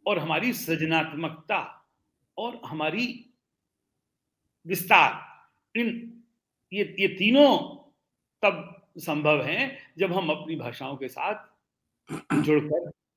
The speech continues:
करेंगे। और इसके लिए वैश्विक स्तर पर जो हमारे पास चीजें नहीं हैं, उनको हमारे बाहर के मित्रों की हमें मदद की जरूरत है,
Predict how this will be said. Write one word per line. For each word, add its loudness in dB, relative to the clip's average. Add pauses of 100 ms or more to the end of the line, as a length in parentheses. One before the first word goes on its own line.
(140)
करेंगे। 0 (100)
और 2
इसके 0
लिए 0 (420)
वैश्विक -2
स्तर -4
पर -6
जो 2
हमारे -2
पास -2
चीजें -2
नहीं 0
हैं, -8 (380)
उनको 2 (480)
हमारे 2
बाहर 2
के -2
मित्रों 0
की -4 (240)
हमें -2
मदद -2
की -6
जरूरत 2
है, 0